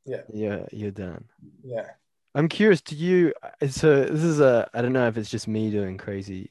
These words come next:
Speaker 2: uh, things, but I, I, uh, I often refer to it as the, like, i-, if the mountain gods are on my side today, 'cause there's so much luck involved. Do you, are you superstitious in that way?
Speaker 1: Uh, yeah, no, no, for sure. Um,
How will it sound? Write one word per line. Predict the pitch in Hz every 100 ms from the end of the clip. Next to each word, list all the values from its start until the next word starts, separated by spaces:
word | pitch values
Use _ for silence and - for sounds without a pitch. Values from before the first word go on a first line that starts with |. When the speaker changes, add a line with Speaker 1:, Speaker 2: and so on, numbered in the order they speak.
| _
Speaker 2:
uh, | 101 107
things, | - 98 95
but | 107 104 -
I, | 120 127 123 -
I, | -
uh, | 107 101 92 104 _ _ _ _ _ _ _ _ -
I | 135
often | 151 - 147 127
refer | 113 104 120 117
to | 110
it | 101
as | 95
the, | 101 92
like, | 101 98 - _ _ _ _ _ _ _ _
i-, | 123
if | - 120 -
the |
mountain | 110 104 104 110
gods | 104 98 95
are | 101
on | 95
my | 95
side | 90 95 87 95
today, | - - -
'cause | 101 113
there's | 120 -
so | 180 190
much | 131 -
luck | 107 117 -
involved. | 101 80 80 101
Do |
you, | 127 147
are | 131
you | 143
superstitious | 143 156 143 - 117 135 131
in | 131
that | 135
way? | 147 233 _ - - - 165
Speaker 1:
Uh, | 160 160 156
yeah, | 135 156 190
no, | 156 180 180 -
no, | 131
for | 135
sure. | - 147 147 101 - - - -
Um, | 139 135 123